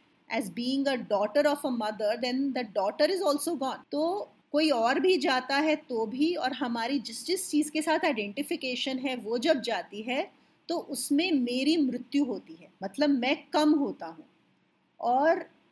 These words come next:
हमारा नेचुरल स्वभ-, स्वभाव जो है, हम सब कुछ हैं, लेकिन क्योंकि यहाँ पे एक लिमिटेड फॉर्म में है,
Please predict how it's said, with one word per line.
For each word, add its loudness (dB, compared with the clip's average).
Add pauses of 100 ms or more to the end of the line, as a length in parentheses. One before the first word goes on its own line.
(560)
हमारा 0
नेचुरल -2
स्वभ-, -6
स्वभाव -2
जो -4
है, -2
हम -2
सब -4
कुछ -2
हैं, -10
लेकिन -2
क्योंकि -4
यहाँ -2
पे 0
एक -4
लिमिटेड -4
फॉर्म -2
में 0
है, -8